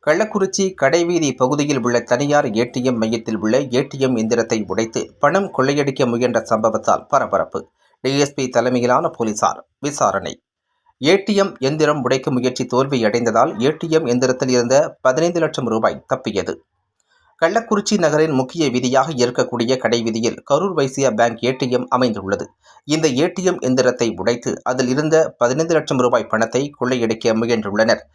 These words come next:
நீண்ட நேரமாக உடைக்க முயற்சித்தும் ஏ டி எம் எந்திரத்தை உடைக்க முடியாததால் கொள்ளையர்கள் அங்கிருந்து ஏமாற்றத்துடன் திரும்பிச் சென்றனர்.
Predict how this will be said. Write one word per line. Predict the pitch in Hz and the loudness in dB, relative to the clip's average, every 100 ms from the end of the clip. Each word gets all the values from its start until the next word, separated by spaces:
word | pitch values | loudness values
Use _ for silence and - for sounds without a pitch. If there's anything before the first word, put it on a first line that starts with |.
| - - - 139 | -20 -20 -10 0
நீண்ட | 180 214 | 2 2
நேரமாக | 165 165 196 185 180 175 | 2 2 4 2 2 2
உடைக்க | 127 143 147 | 2 2 2
முயற்சித்தும் | 123 120 131 127 - 160 | 0 0 -2 -2 -4 0
ஏ | 139 | 0
டி | 156 160 | 0 -2
எம் | 156 | -2
எந்திரத்தை | 135 123 117 117 110 | 0 0 0 0 0
உடைக்க | 113 123 117 | 0 0 0
முடியாததால் | 110 123 127 117 113 147 - _ | 0 2 0 2 2 2 0 _
கொள்ளையர்கள் | 139 160 185 165 160 165 | -2 0 0 0 -2 0
அங்கிருந்து | 127 131 127 123 131 - 104 135 | -2 0 0 0 -2 -2 0 0
ஏமாற்றத்துடன் | 170 156 139 127 120 - | 2 0 -2 0 -2 -2
திரும்பிச் | 120 123 113 - | -4 -2 -2 -4
சென்றனர். | 101 98 104 - | -2 0 -2 -2